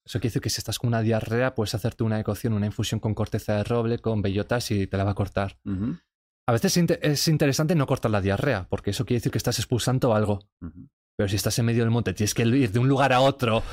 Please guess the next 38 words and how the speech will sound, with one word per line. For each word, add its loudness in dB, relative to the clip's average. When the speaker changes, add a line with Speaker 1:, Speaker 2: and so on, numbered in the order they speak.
Speaker 2:
Y 0
te 2
vas 4
Speaker 1:
y 4
no 4
tienes 4
Speaker 2:
cagando 4
Speaker 1:
otra 4
y 4
te 2
Speaker 2:
pata 4
Speaker 1:
vas 2
Speaker 2:
abajo, 2
Speaker 1:
cagando, 2
Speaker 2:
claro. -2
Speaker 1:
yo 4
Speaker 2:
Y -2
te 2
vas 2
Speaker 1:
conozco 0
Speaker 2:
deshidratando 2
también, 2
claro. 0
Speaker 1:
Yo 0
tengo 2
muy 4
mala 2
experiencia -2
con 0
el 0
estómago -2
en 0
el 0
Speaker 2:
Con 4
la 4
Speaker 1:
monte. 2
Speaker 2:
diarrea, 0
sí. -4